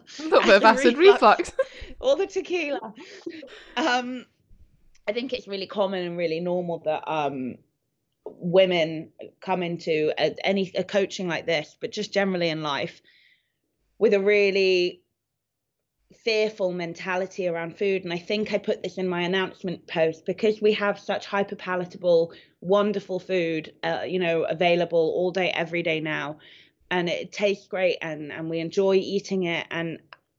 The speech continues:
Speaker 2: and it's given us a really, and then obviously there are ramifications of that. We all know you gain weight rapidly, but now you've got something in your life that you really enjoy that you don't wanna get rid of.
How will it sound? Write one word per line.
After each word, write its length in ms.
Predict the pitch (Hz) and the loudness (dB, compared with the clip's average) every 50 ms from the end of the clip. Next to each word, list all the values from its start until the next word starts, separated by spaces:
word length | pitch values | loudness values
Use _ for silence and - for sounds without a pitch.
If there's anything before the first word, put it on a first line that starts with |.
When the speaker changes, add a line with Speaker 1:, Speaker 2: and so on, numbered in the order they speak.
| _ _ | _ _
Speaker 2:
and 140 | 185 185 180 | -2 -2 0
it's 220 | - - - - | -2 -6 -10 -10
given 280 | _ 226 220 214 220 220 214 | _ -4 -2 -2 -2 -4 -4
us 160 | 208 190 - | -6 -6 -6
a 80 | 190 | -6
really, 280 | 180 185 185 180 175 - - | -2 -2 0 0 -2 -4 -4
and 120 | - 180 190 | -4 -2 0
then 100 | 190 202 | 2 2
obviously 440 | 202 185 175 190 185 185 - 202 | 2 0 0 -2 -4 -2 -2 -2
there 140 | 196 190 190 185 | 0 2 0 0
are 60 | 180 | 0
ramifications 800 | 190 185 190 185 175 175 185 180 233 226 220 214 - 185 180 175 | 0 0 0 -2 -2 -6 -6 -4 -2 -2 -2 -2 -4 -6 -6 -6
of 100 | 170 160 | -8 -10
that. 260 | 170 139 120 - - | -10 -10 -10 -10 -4
We 120 | - 185 190 | -2 0 0
all 140 | 180 185 180 | 0 0 0
know 380 | 185 208 208 180 143 123 - - _ - - - _ _ | 0 0 0 0 0 -2 -4 -8 _ -20 -20 -20 _ _
you 100 | - 180 | -12 -4
gain 300 | 175 202 208 185 190 185 | 0 0 2 2 0 0
weight 300 | 175 196 190 196 - - | 0 0 0 -2 -4 -6
rapidly, 720 | - 180 190 190 - - 196 - 180 139 120 104 92 - - _ _ _ _ _ | -6 -6 -6 -6 -6 -8 -10 -10 -8 -10 -10 -10 -10 -12 -16 _ _ _ _ _
but 140 | 196 202 | -6 -4
now 160 | 202 202 196 202 | -2 0 0 -2
you've 160 | 202 208 - | -2 -4 -6
got 140 | 196 - - | -8 -10 -8
something 280 | - 190 - - 190 | -8 -8 -6 -4 -4
in 100 | 180 180 | -2 0
your 120 | 180 180 180 | 0 0 0
life 180 | 190 190 185 | 0 0 -2
that 80 | - 175 | -4 -10
you 160 | 165 185 185 | -10 -6 -4
really 220 | 185 185 185 185 | -2 0 0 2
enjoy 340 | 190 196 185 240 254 277 254 | 0 2 2 0 2 2 2
that 160 | 196 170 - | 0 0 -4
you 80 | - 185 | -6 -4
don't 180 | 185 190 190 - | -2 -2 -2 -2
wanna 140 | 180 196 | -2 -4
get 220 | 180 - 190 190 - | -2 0 -2 -2 -2
rid 140 | 220 233 226 | -4 -2 -2
of. 200 | 180 135 - | -2 -2 -4